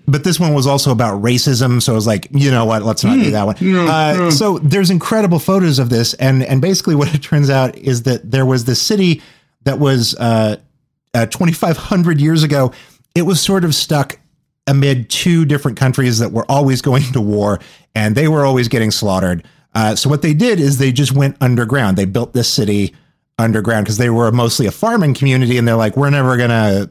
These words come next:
Speaker 1: survive this nonsense." Uh, so they built an eighteen layer city with hundreds of entrances.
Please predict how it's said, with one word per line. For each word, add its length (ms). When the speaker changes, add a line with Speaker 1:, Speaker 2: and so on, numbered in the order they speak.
Speaker 1:
survive 600
this 180
nonsense." 600
Uh, 380
so 220
they 140
built 320
an 140
eighteen 500
layer 440
city 600
with 260
hundreds 640
of 100
entrances. 680